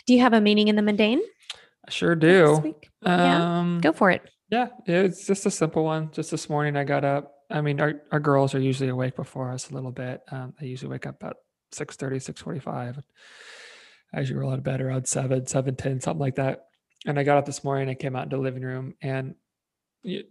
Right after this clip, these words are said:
Speaker 2: Lila and Sophie, they, they get along well for the most part. They can fight and argue and, you know, that kind of stuff for sure.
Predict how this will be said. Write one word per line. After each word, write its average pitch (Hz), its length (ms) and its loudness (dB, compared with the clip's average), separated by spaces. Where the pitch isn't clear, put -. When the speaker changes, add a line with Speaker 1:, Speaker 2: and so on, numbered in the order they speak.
Speaker 2:
Lila 175 300 2
and 143 120 -2
Sophie, 135 320 0
they, 156 360 2
they 190 160 4
get 185 160 6
along 139 320 4
well 131 180 2
for - 120 -4
the 131 60 -2
most 127 220 -6
part. - 160 -8
They 160 80 2
can 160 160 -2
fight 135 400 0
and 135 100 -8
argue 127 580 -2
and, 131 200 -8
you 131 60 -10
know, 127 140 -10
that 120 180 -12
kind - 120 -10
of 123 60 -14
stuff - 180 -12
for - 140 -10
sure. 151 380 -8